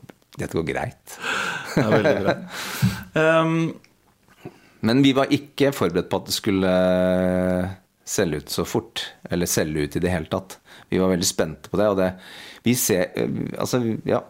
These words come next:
Speaker 1: vi er, vi føler fremdeles at vi er en veldig heldig gjeng, privilegerte, voksne folk,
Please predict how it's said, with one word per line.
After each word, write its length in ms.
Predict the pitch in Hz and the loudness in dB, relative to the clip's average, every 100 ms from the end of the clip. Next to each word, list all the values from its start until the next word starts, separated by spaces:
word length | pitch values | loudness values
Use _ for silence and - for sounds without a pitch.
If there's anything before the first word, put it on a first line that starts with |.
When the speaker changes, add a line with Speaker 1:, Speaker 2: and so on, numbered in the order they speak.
| _ | _
Speaker 1:
vi 160 | 113 127 | 0 2
er, 140 | 139 | 2
vi 160 | 139 143 | 2 2
føler 260 | 147 110 | 4 2
fremdeles 400 | - 123 98 90 127 | 4 2 2 2 -2
at 140 | 113 | 2
vi 80 | 107 | 2
er 140 | 98 | 4
en 80 | 98 | 2
veldig 160 | 98 92 | 2 0
heldig 360 | 107 90 85 95 | 0 0 2 2
gjeng, 160 | 131 147 - | 2 -2 -2
privilegerte, 800 | 104 98 95 90 80 - - 127 - - - - | -2 2 0 0 -2 -2 -4 -4 -8 -20 -20 -12
voksne 560 | - 110 - - - 92 | -4 -2 -2 -4 -2 0
folk, 380 | 104 123 - | 0 -2 -6